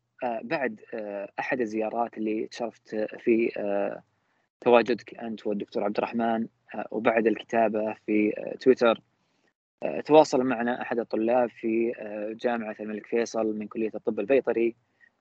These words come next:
يوم أمس، واقترح أنه، آه، يكون في عدد، آه، من الطلاب اللي ممكن أنهم يقدمون ساعات تطوعية في ملجأ جمعية رحمة للرفق والحيوان. الأمر ما تعلم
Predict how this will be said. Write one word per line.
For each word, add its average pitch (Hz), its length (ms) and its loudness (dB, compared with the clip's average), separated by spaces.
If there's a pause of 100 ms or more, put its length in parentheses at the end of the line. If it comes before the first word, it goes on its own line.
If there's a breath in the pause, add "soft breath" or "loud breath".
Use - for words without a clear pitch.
(120)
يوم 120 320 2
أمس، 120 440 -4 (640)
واقترح 117 1200 2
أنه، 113 560 -8 (100)
آه، 107 360 -6
يكون 120 340 -2
في 120 180 0
عدد، 117 400 2 (580)
آه، 117 440 -8
من 117 180 -4
الطلاب 117 600 2 (140)
اللي 117 160 -4
ممكن 127 300 -6
أنهم 113 240 -8
يقدمون 117 480 -4
ساعات 117 400 0
تطوعية 117 460 0
في 110 160 -8
ملجأ 113 320 -4
جمعية 110 340 -8
رحمة 113 220 -6
للرفق 107 200 -6
والحيوان. 101 440 -4 (540 soft breath)
الأمر 151 480 4 (640)
ما 127 320 4
تعلم 160 580 0